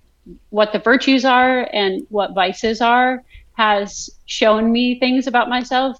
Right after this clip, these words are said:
and, and weaknesses that I have. So an example is there's a vice in the classical tradition. It's, it's called acedia, um, sometimes pronounced acedia,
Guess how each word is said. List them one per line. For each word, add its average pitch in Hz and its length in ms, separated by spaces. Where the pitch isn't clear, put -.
and, 202 360
and 202 180
weaknesses 226 600
that 233 100
I 220 120
have. 247 280
So - 140
an 294 80
example 262 560
is 214 380
there's 220 600
a 208 160
vice 202 480
in 233 160
the 214 80
classical 208 380
tradition. 254 600
It's, - 260
it's 214 160
called 196 400
acedia, 202 640
um, 175 540
sometimes 214 560
pronounced 190 640
acedia, 190 720